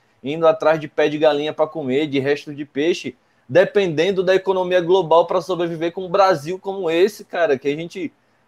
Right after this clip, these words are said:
como o Ciro fala, a gente planta tipo, um, tipo, um, um tipo de, de, de, de produto no sul, outro no nordeste, no, no, no, no centro-oeste pra exportação.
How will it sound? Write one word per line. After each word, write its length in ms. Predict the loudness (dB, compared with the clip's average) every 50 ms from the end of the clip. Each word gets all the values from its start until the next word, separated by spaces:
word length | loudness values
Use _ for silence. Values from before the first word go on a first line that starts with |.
| _
como 180 | -4 -2 -2 -2
o 60 | -2
Ciro 240 | -2 0 0 0 0
fala, 260 | 0 0 0 2 2
a 40 | 0
gente 300 | 0 -4 -10 -12 -14 -14 _ _ _ _ -20 -20 _ _
planta 440 | -2 0 2 0 0 0 2 2 2
tipo, 220 | 2 0 -2 -2 0
um, 40 | 2
tipo, 420 | 4 4 2 2 2 0 -2 -4 -10
um, 320 | -14 -12 -12 -14 -14 -14
um 40 | -14
tipo 220 | -10 -10 -8 -8
de, 300 | -8 -8 -8 -8 -8 -8
de, 300 | -8 -8 -8 -8 -6 -6
de, 200 | -6 -8 -8 -8
de 140 | -6 -8 -10
produto 560 | -8 -4 0 0 0 0 -2 -4 -6 -6 -6
no 160 | -6 -6 -6
sul, 500 | -6 -8 -8 -6 -2 -2 -2 -2 -4 -6 _ _ _ -10
outro 580 | -6 0 2 4 6 6 4 2 -2 -6 -6
no 120 | -6 -6 -2
nordeste, 760 | 0 0 0 0 2 2 2 4 4 4 2 0 -2 -8 -14 _ _ -18
no, 380 | -12 -8 -6 -6 -4 -6 -6 _ _
no, 360 | -18 -12 -8 -6 -6 -4 -6
no, 220 | -6 -6 -6 -8 -8 -8 -10
no 140 | -10 -10 -10
centro-oeste 640 | -8 -10 -12 -8 -2 0 2 2 2 0 -2 -4
pra 160 | -4 -2 0 0
exportação. 720 | 0 0 0 0 0 0 2 0 -2 -2 -4 -12 -14